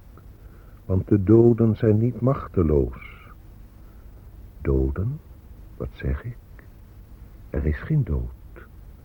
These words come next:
Alleen een overgang naar een andere wereld.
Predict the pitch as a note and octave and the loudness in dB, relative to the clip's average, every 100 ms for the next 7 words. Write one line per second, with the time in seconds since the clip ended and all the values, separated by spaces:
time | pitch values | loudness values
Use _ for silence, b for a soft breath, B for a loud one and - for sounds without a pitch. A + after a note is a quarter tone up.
0 | b b b b - F2+ G#2 D3 C3 A2 | b b b b -2 0 4 4 2 0
1 | B2 D3 D3 C#3 - C#3 C#3+ - B B | 0 0 -2 -6 -4 -4 -4 -8 B B
2 | B A#2+ A#2 A2+ B2+ C3+ B2+ G#2+ D2+ B1+ | B 4 4 4 2 2 4 4 4 0
3 | A#1+ - | -8 -12